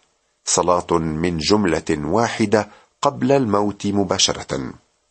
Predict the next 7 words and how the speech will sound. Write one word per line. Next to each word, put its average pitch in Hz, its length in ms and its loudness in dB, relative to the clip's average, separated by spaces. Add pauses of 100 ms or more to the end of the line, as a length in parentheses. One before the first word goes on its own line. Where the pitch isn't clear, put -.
(160)
ولكنها 78 600 -2
صلاة 80 680 0
تسمع 104 580 0 (280)
وتستجاب 104 840 2
على 104 240 4
الفور. 123 460 -2 (640)
طبعا، 80 500 0